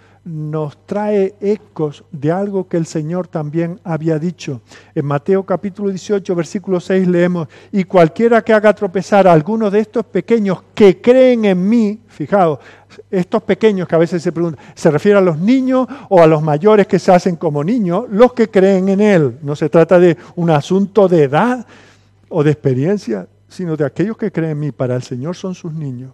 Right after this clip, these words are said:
Bueno, dice, "Cualquiera que haga tropezar a alguno de estos pequeños que creen en mí,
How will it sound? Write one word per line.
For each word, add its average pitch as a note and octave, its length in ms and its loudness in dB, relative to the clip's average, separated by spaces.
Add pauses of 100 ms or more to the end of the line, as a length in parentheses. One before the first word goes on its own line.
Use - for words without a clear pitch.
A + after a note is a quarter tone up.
Bueno, D#3+ 160 -10 (180)
dice, F3 160 -4 (160)
"Cualquiera A#3 480 0
que C4 80 -4
haga A3+ 180 -2
tropezar F#3+ 480 -4
a E3 40 2
alguno G3 260 -4
de G#3+ 100 -4
estos A3 220 -10
pequeños F3+ 420 -6
que C3 160 -8
creen B3+ 300 -2
en B3 100 -4
mí, C#3 220 -6